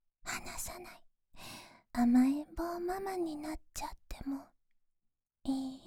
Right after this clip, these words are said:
<laughs> じゃあ、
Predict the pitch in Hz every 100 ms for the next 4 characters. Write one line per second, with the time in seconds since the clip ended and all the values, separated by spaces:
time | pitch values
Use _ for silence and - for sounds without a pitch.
0 | 359 508 _ _ _ _ _ _ _ _
1 | _ - - 415 - - 587 _ - 539
2 | - - - - - - _ _ _ _
3 | _ _ _ _ _ _ _ _ _ _
4 | _ _ - 269 269 247 240 233 233 -